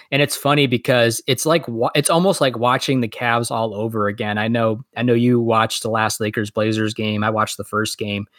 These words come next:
and I know the Lakers smashed the Blazers in the second game, but it's, it's LeBron and one other superstar all over again, and then just a bunch of old guys, <laughs> you know, old veterans basically, uh, trying to, to, to lump their,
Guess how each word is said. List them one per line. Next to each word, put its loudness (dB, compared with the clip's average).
and 4
I 6
know 6
the 2
Lakers 2
smashed 0
the -10
Blazers -2
in -2
the -6
second -4
game, -6
but 2
it's, 2
it's 2
LeBron 2
and -2
one 2
other 4
superstar 0
all 2
over 2
again, 2
and -2
then 0
just 0
a 0
bunch -2
of -4
old -2
guys, 0
<laughs> -14
you 4
know, 4
old 2
veterans 2
basically, -4
uh, -10
trying 0
to, -2
to, -6
to -10
lump 0
their, -2